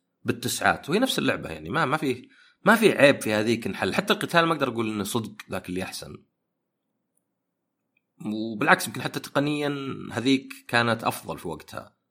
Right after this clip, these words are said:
أو على الأقل كلهم <laughs> بنفس المستوى. لكن لا، يعني أحيانًا يكون يعني بسبب إن، يعني بالعكس أقدر أقول إن الألعاب الحصرية بأحيان تاخذ تقييمات أعلى، لأن من اللي بيقيم الحصرية؟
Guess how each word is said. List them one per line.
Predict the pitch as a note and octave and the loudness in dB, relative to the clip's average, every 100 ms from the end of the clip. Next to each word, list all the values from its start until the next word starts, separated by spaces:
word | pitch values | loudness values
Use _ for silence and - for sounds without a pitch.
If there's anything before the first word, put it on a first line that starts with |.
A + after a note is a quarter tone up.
| _ _ - | _ _ 0
أو | B2+ | 6
على | B2+ | 8
الأقل | C3+ A#2 | 6 0
كلهم | B2+ G#2+ G2 E2+ C#2 | 0 0 0 -4 -10
<laughs> | - - | -14 -10
بنفس | - D3 - | -4 -4 -4
المستوى. | G#2+ A2 G#2 - F2+ E2+ - _ _ _ _ - | -4 -6 -8 -4 -4 -4 -8 _ _ _ _ 0
لكن | C#3 - | 0 2
لا، | A3 B3+ | 2 4
يعني | B2+ B2+ B2+ D3 | 4 0 -4 -4
أحيانًا | - A#3+ G3 G3 A3+ - _ _ _ _ _ - | 2 4 6 4 -2 -10 _ _ _ _ _ -20
يكون | - - F#3 F#3+ F#3+ - - | -2 8 10 10 4 -6 -10
يعني | - G2 G#2+ G#2+ G#2+ C2+ C2 | -2 0 0 0 0 -2 -4
بسبب | E2 - C#3+ C#3 C3+ - G2 | -6 0 6 6 4 -4 -4
إن، | A2 A2 | -2 0
يعني | G#2+ G#2+ G#2+ - _ - | 2 2 -2 -12 _ -2
بالعكس | D3+ G#3+ E3 | 2 4 2
أقدر | D3+ | 0
أقول | D#3+ E3+ | 0 0
إن | D#3+ | 0
الألعاب | C#3 D#3 | 2 2
الحصرية | B2 A#2+ D3+ D#3 | 0 -4 0 2
بأحيان | A#2+ G3+ C#3+ | 2 2 0
تاخذ | B2+ - | -2 -6
تقييمات | - C3+ A#2+ B2+ | -4 0 2 4
أعلى، | G#2 D#2 - _ _ _ _ _ _ _ _ | 2 0 -8 _ _ _ _ _ _ _ _
لأن | G#2 G#2+ G#2 | 0 4 4
من | A#2+ | 6
اللي | F#3+ D#3+ | 6 6
بيقيم | B2+ A2+ G#2 | 4 2 0
الحصرية؟ | - - A2 F#2 G2+ - | -4 -6 -2 0 0 -4